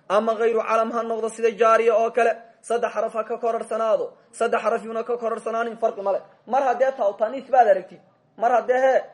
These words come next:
taawtaaniis bay ku jirto ismigan aad u dhawaaqaysid, waa la tarkhiiminayaa, aakhirkiisii waa la goynayaa, wax shardiya male. Misle fahna inta? Een, ka labaad, ismigan la tarkhiiminayo, haddii, yacni, taawtaaniis ayna ku jirin,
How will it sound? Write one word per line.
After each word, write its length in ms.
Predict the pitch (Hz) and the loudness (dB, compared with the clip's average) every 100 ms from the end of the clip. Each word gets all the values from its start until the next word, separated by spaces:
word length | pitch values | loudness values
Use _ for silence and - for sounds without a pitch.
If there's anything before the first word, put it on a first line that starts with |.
| _ _ | _ _
taawtaaniis 520 | 202 208 208 220 262 | -2 -2 0 -4 -4
bay 160 | 254 240 | -2 -2
ku 80 | 208 | -2
jirto 220 | 220 202 | -14 -6
ismigan 340 | 247 214 233 247 | -6 -6 -10 -4
aad 120 | 226 | -4
u 60 | 254 | 2
dhawaaqaysid, 520 | 247 277 294 226 190 - _ - | 4 4 2 -6 -6 -20 _ 2
waa 160 | 196 | 6
la 80 | 233 | 6
tarkhiiminayaa, 580 | 226 233 233 226 226 220 226 | 2 -4 -8 -6 -2 0 0
aakhirkiisii 420 | 233 196 220 226 | -4 -16 -16 -4
waa 120 | 226 | -2
la 100 | 233 | 0
goynayaa, 500 | 220 226 233 233 226 - - _ _ | -2 -6 -2 2 2 0 -20 _ _
wax 120 | 196 - | -10 -8
shardiya 300 | 202 175 196 | -10 -4 -4
male. 180 | 190 - - _ _ _ _ - | -4 -8 -12 _ _ _ _ -20
Misle 240 | 170 254 | -4 -2
fahna 220 | 247 220 | -2 -4
inta? 200 | 254 220 - - _ _ _ _ _ _ _ _ _ _ _ _ _ _ _ _ _ _ - | -4 -4 -4 -14 _ _ _ _ _ _ _ _ _ _ _ _ _ _ _ _ _ _ 8
Een, 300 | 240 269 254 | 8 8 2
ka 120 | 269 | 2
labaad, 340 | 269 262 247 - - - _ _ _ _ | 2 6 4 2 -4 -20 _ _ _ _
ismigan 560 | 311 330 254 254 226 - - - _ _ _ _ - | -2 0 0 4 4 4 -4 -20 _ _ _ _ 6
la 160 | 247 | 6
tarkhiiminayo, 800 | 254 240 240 247 269 294 247 208 151 - - _ - - _ _ - _ _ _ _ _ - - - - | 8 6 6 4 8 8 10 8 6 0 -20 _ -20 -20 _ _ -20 _ _ _ _ _ -20 -20 -20 4
haddii, 500 | 202 226 269 294 302 | 6 8 6 2 4
yacni, 280 | 277 226 233 | 4 4 2
taawtaaniis 600 | 226 262 262 233 247 269 | 6 8 8 6 4 2
ayna 260 | - 277 262 | 2 4 4
ku 120 | 254 | -2
jirin, 360 | 254 226 208 175 | -6 -6 -6 -8